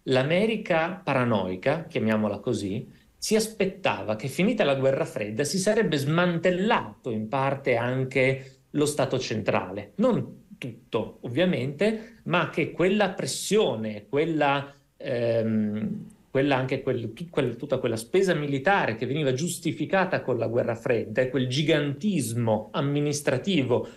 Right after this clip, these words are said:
giustificato dalla guerra fredda sarebbe stato smantellato. E poi si propone Bush padre con questo discorso su "creiamo un nuovo ordine mondiale centrato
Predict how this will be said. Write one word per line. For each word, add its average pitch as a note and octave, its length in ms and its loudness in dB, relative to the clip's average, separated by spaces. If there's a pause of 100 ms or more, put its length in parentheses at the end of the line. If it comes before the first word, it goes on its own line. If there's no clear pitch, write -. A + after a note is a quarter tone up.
(120)
giustificato C#3+ 720 0
dalla D3+ 240 2
guerra G#3+ 220 2
fredda D3+ 420 0
sarebbe A3 360 2
stato D3+ 260 -2
smantellato. B2+ 880 -2 (260)
E G3+ 200 0
poi F3+ 340 4
si G3 180 -4
propone A#2+ 840 -2
Bush C4 240 0
padre C3+ 380 0
con A3+ 140 -2
questo G3+ 240 0
discorso C#3 640 0
su - 180 -2
"creiamo G3+ 580 2
un E3 60 0
nuovo D#3+ 260 2
ordine D3 340 0
mondiale B2+ 480 2
centrato C3+ 840 -2